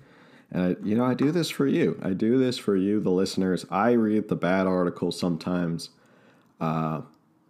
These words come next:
so that I can bring the news to you. Uh, this was an article in the San Francisco Chronicle.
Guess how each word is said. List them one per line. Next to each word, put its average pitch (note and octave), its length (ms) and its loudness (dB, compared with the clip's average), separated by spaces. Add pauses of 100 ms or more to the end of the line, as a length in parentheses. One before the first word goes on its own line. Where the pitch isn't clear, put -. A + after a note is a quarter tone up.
(580)
so - 180 -4
that F#2+ 160 0
I A2 80 2
can A2 200 -2
bring A#2+ 180 2
the B2 80 4
news D#3+ 260 2
to E2 140 -2
you. C2+ 180 -4 (420)
Uh, G#2 380 2 (300)
this C#3+ 180 0
was D3+ 100 -4
an C3 60 0
article B2 320 2
in G2 60 2
the G#2 60 -4
San G#2 180 0
Francisco - 400 -6
Chronicle. F2+ 640 -2